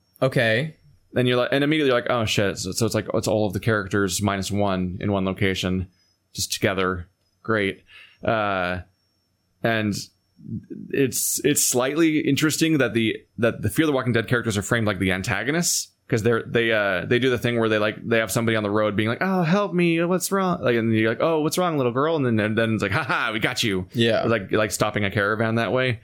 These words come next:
Speaker 2: and that's how the, the first episode ends. But immediately you're like, "The fuck?" It's the same exact people from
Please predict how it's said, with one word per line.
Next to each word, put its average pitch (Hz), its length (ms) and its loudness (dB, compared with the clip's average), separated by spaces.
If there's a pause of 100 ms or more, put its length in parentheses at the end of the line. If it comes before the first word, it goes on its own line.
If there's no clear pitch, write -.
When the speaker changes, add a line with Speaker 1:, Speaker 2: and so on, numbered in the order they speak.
(340)
Speaker 2:
and 110 100 0
that's 104 100 -2
how 107 80 0
the, 101 100 0
the 107 200 -2
first 104 180 -2
episode 104 280 -2
ends. 120 360 -2 (320)
But 139 80 4
immediately 165 280 2
you're 143 80 2
like, 127 240 -2 (800)
"The 110 140 2
fuck?" - 680 -6 (1000)
It's 123 160 0
the 120 100 0
same 139 400 2
exact 117 580 -2
people 156 580 0
from 135 520 -2